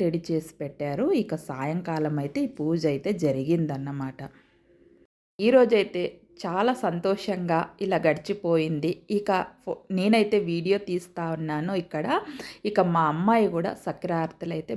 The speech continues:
వెలుగుతా ఉంది. ఇక ఈరోజే ప్రయాణం కాబట్టి ఇక మాకైతే రెడీ అవ్వడానికి కూడా చాలా కష్టం అయిపోయిందన్నమాట. టైమ్ అయిపోయింది ఒక సైడ్, ఇక్కడ పూజ చేయాలి కదా.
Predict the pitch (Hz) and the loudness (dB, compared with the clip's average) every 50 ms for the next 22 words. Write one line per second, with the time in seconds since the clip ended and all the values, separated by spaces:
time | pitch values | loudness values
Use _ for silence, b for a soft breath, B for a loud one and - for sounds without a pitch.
0 | 180 175 156 151 151 - - - 165 160 156 156 156 151 151 151 139 - B B | -2 0 0 0 -2 -4 -6 -4 -2 -2 -2 -2 -2 -2 2 2 2 2 B B
1 | B B B B B 214 208 208 190 175 160 165 185 208 226 226 220 214 226 233 | B B B B B 0 4 6 6 6 4 2 4 4 6 6 4 4 2 0
2 | 226 226 - 170 160 160 156 160 170 170 170 165 - 160 151 151 151 156 156 151 | 0 0 0 0 2 2 0 0 0 -2 -2 -4 -6 -8 -10 -8 -6 -6 -6 -6
3 | - - 233 277 311 B B B B B B - - - 180 170 165 160 151 156 | -6 -6 -6 -6 -6 B B B B B B -10 -2 0 2 2 2 2 2 2
4 | 165 185 190 185 175 175 - 147 139 139 - 196 196 175 165 151 147 170 208 214 | 2 2 2 0 0 -2 -2 -4 -4 -2 -2 -2 0 2 2 2 2 4 4 2
5 | - - - - - 175 151 175 185 185 190 185 175 170 165 160 - - 170 160 | 2 0 -4 -8 -8 -4 0 0 0 2 2 2 2 2 0 -2 -4 -4 -4 -2
6 | 160 196 214 - - _ - _ - 165 151 151 156 156 156 147 - - - 202 | -2 -2 -4 -6 -8 _ -12 _ -2 -2 0 -2 -2 -2 -4 -6 -6 -4 -2 -2
7 | 190 202 180 170 156 151 - - 147 143 143 147 143 139 139 143 143 143 143 139 | 0 0 0 0 -2 -2 -2 -2 -2 -2 -2 -2 -2 -2 -2 -4 -4 -4 -6 -6
8 | 139 - 143 139 - 151 143 151 175 196 190 180 170 165 165 165 160 156 151 156 | -6 -6 -8 -6 -2 0 0 2 2 2 2 2 0 0 0 2 2 2 2 2
9 | 151 139 - - - - 143 143 143 151 151 147 - 156 151 156 156 - 175 180 | 0 -2 -2 -8 -8 -6 -4 -2 0 0 -2 0 0 -2 -2 -2 -4 0 2 2
10 | 180 180 196 170 - 175 151 139 139 143 139 139 135 131 139 139 - | 4 4 4 2 2 -2 -2 -2 -2 -4 -4 -4 -4 -4 -4 -4 -6